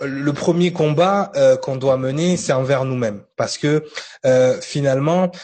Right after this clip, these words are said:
euh, en essayant de, de chercher à l'extérieur des raisons de notre impuissance, euh, on se leurre. C'est-à-dire que les raisons de notre impuissance, elles sont intérieures. C'est-à-dire qu'il y a une partie de nos êtres, en fait, qu'on a laissé, euh,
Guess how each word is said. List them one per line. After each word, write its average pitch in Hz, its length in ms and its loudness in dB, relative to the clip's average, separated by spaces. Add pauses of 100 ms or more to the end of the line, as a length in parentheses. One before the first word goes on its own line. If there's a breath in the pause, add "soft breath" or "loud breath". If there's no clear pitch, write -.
(160 loud breath)
euh, 131 220 6
en 135 120 0
essayant 160 360 0
de, 139 180 -2
de 127 140 -6
chercher - 340 -4
à 151 60 2
l'extérieur 160 760 0
des 127 100 -2
raisons 143 520 0 (280 loud breath)
de 135 120 -2
notre 135 280 0
impuissance, 185 680 -4 (320 loud breath)
euh, 135 320 6
on 147 100 0
se - 220 -8
leurre. 139 200 0 (200)
C'est-à-dire 151 460 -6
que 147 240 2
les 143 80 0
raisons 165 260 0
de 190 80 2
notre 170 280 0
impuissance, 160 420 -4
elles 151 60 0
sont 143 260 -2
intérieures. 139 520 -2
C'est-à-dire 170 360 -2
qu'il 143 180 -8 (300 loud breath)
y 139 80 -2
a 139 40 2
une 147 140 -2
partie - 340 -4
de 156 120 -2
nos 131 160 -2
êtres, 180 400 -2
en 127 80 -6
fait, 196 260 -4
qu'on 135 220 -6
a 131 100 0
laissé, 160 540 -2 (400 loud breath)
euh, 113 960 0